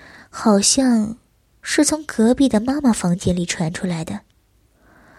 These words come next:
我惊疑未定，悄悄下床，赫然发现妈妈房门微开，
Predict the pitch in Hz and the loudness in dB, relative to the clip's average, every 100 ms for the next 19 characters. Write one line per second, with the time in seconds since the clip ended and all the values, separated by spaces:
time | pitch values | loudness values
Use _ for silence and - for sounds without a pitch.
0 | - _ - 233 214 233 220 208 214 220 | -20 _ 0 4 6 4 4 4 4 4
1 | 196 214 202 _ _ _ _ _ - - | 4 0 -2 _ _ _ _ _ -2 2
2 | 196 196 196 196 214 175 - 175 185 _ | 2 2 0 -2 -4 -4 -4 -6 -8 _
3 | _ _ - - - - 349 294 302 - | _ _ -20 -20 -18 4 6 6 2 0
4 | 311 302 262 208 - - - 339 320 254 | -2 0 0 0 -2 -18 -4 0 0 0
5 | - 226 269 262 - - _ _ _ _ | 0 2 2 2 0 -16 _ _ _ _
6 | 240 226 - 247 233 | 6 6 4 -2 -2